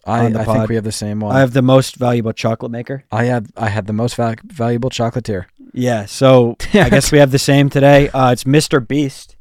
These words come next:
Speaker 1: It
Speaker 2: It's,
Speaker 1: is
Speaker 2: it's Jimmy. Um, he sent us a, a package. We'll, we'll put it, we'll put it up. Um, but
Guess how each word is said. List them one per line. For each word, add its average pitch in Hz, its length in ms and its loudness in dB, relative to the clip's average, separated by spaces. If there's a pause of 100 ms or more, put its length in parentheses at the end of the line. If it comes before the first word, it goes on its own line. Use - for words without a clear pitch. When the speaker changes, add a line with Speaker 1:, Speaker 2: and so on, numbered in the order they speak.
Speaker 1:
It 185 120 4
Speaker 2:
It's, 180 80 0
Speaker 1:
is 151 140 4
Speaker 2:
it's 135 220 0
Jimmy. 151 500 2 (360)
Um, 120 600 2
he 135 200 -8
sent 151 280 -2
us 143 200 -4
a, 120 280 -6
a 117 140 -10
package. 135 440 -6
We'll, 135 180 -4
we'll 135 160 -8
put 135 200 -6
it, 127 220 -4
we'll 131 100 -10
put 131 180 -6
it 117 80 -4
up. 120 180 -4 (540)
Um, 107 500 -4 (420)
but 120 340 -4